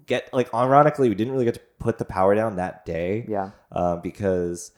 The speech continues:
Speaker 1: it was, the roads were just so tight.
Speaker 2: Yeah.
Speaker 1: Uh,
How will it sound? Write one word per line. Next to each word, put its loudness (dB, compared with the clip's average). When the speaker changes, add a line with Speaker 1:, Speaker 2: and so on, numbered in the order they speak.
Speaker 1:
it -4
was, -6
the 2
roads 4
were -10
just -12
so 0
tight. -6
Speaker 2:
Yeah. -2
Speaker 1:
Uh, -4